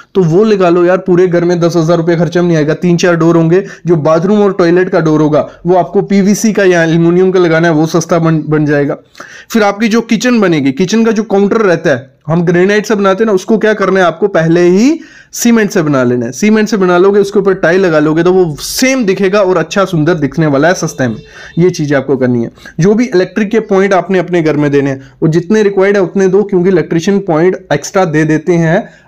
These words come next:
अपना बिल बनाने के लिए, तो जितने लिमिटेड चाहिए उतने दो। जो पेंट आपको करवाना है,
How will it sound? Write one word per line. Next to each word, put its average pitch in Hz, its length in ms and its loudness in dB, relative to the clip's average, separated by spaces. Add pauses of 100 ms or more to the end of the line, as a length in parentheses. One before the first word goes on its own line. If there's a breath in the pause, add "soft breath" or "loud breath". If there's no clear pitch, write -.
(160 loud breath)
अपना 160 200 0
बिल 156 200 2
बनाने 120 340 0
के 139 80 -2
लिए, 190 140 2
तो 220 180 0
जितने 196 400 0
लिमिटेड 202 400 0
चाहिए 185 480 0 (140)
उतने 196 280 0
दो। 185 220 0 (200 loud breath)
जो 202 100 2
पेंट 233 380 0
आपको 214 260 0
करवाना 156 360 0
है, - 80 -8